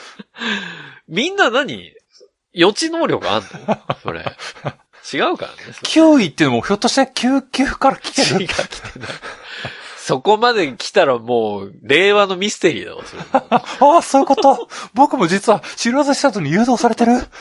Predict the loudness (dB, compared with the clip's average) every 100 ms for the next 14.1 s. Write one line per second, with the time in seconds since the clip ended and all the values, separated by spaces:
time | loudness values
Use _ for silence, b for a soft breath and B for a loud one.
0 | -10 -10 -10 -14 -18 B B -2 0 0
1 | -2 -6 -4 -2 -2 0 2 4 2 0
2 | -2 -4 0 2 2 -2 -4 -4 -2 -2
3 | 0 0 -2 -12 -20 -20 -20 _ _ -12
4 | -10 -12 -16 -8 -2 0 0 0 2 4
5 | 2 2 -2 -4 -4 -4 -6 -6 -4 -4
6 | -4 -2 -2 0 -2 -2 -2 0 0 -2
7 | -2 -2 -6 -8 -12 -6 -2 0 0 -2
8 | -2 -2 -6 -8 -8 -10 _ _ B B
9 | B 0 4 4 2 0 -2 0 0 -2
10 | -2 -4 -4 -2 2 2 2 -2 -8 -4
11 | -2 -2 -4 -4 -6 -8 -8 -4 -2 0
12 | 0 -2 -4 -4 -6 -6 -6 -4 -4 -6
13 | -8 -6 -4 -2 -2 -2 -2 -4 -12 -14